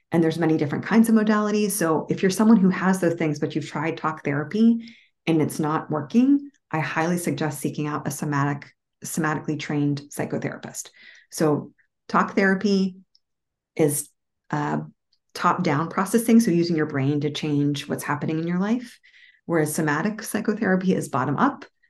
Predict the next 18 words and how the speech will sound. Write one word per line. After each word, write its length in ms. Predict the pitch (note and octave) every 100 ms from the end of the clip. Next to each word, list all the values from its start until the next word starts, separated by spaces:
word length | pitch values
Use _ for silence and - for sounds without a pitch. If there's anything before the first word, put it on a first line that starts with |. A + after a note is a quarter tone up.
| _
That's 240 | D#3 C#3+ F#3
really 240 | G3 G3
important 540 | F#3+ G3 F#3 F#3+ - E3
and 100 | D#3
really 220 | E3+ E3+
helpful 400 | F3 - F#3 E3
when 120 | D#3+
you 80 | D3+
have 260 | C#3+ D3+
all 100 | D#3+
those 200 | D#3 D#3
things 160 | D3+ D3
I 60 | D3
just 160 | C#3
spoke 200 | - -
about. 280 | C#3+ - - _ _ _ _ _ _ _ -
Whereas 240 | F3+ D#3+
coaching, 760 | - C#4+ E4+ D#3+ F3+ A#3 -